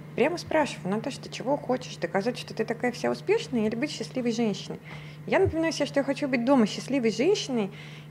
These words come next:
и, в общем, спокойно отступаю. И я вижу, что у работающих женщин вот эта ловушка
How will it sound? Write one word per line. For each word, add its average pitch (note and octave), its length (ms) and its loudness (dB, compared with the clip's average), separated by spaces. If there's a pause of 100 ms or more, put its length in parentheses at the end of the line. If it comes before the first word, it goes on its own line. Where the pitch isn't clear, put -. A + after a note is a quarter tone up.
и, F3+ 220 -4
в E3+ 40 -6
общем, - 320 -6 (560)
спокойно B3 480 2
отступаю. G3+ 680 0
И F#3 220 0 (920)
я G#3 140 8
вижу, A#3 160 4
что - 160 0
у - 20 4
работающих G3 500 2
женщин C4+ 420 0
вот F3 120 0
эта G#3 160 2
ловушка A3 460 4